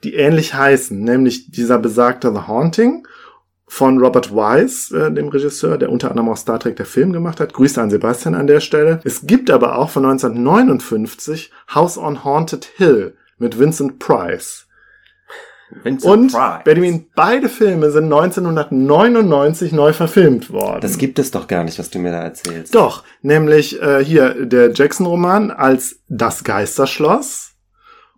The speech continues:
Speaker 1: und der, äh, The House on Haunted Hill als Haunted Hill.
Speaker 2: Mhm.
Speaker 1: Und ich hab sie immer alle verwechselt und jetzt hab ich's endlich mal herausgefunden, wie das alles so zusammenhängt.
Speaker 2: Hast du ein Diagramm
Speaker 1: Ich hab
Speaker 2: gemalt
Speaker 1: da,
Speaker 2: und jetzt
Speaker 1: nein, nein, das muss man nicht. Da muss man kein Diagramm malen, sondern einfach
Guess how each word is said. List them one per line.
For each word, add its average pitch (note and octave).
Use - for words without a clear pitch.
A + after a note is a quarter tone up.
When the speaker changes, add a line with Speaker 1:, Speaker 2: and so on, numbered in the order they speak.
Speaker 1:
und E3
der, C#3
äh, C3+
The B2
House D#3+
on C3+
Haunted C3+
Hill D#3+
als F3+
Haunted F3+
Hill. G#2+
Speaker 2:
Mhm. A#2
Speaker 1:
Und C#3+
ich D3+
hab B3+
sie -
immer G3+
alle F#3
verwechselt C#3+
und B2
jetzt D#3+
hab D#3+
ich's -
endlich D3+
mal C#3
herausgefunden, B2
wie B2+
das -
alles A#2
so -
zusammenhängt. A2
Speaker 2:
Hast G#2
du D3+
ein B2
Diagramm B2
Speaker 1:
Ich A2
hab A2+
Speaker 2:
gemalt -
Speaker 1:
da, D3
Speaker 2:
und G#2
jetzt A2
Speaker 1:
nein, C#3
nein, B2+
das A#2+
muss D3
man A#2
nicht. C3+
Da C3+
muss C#3
man B2
kein A2+
Diagramm A#2
malen, C3
sondern B2
einfach C3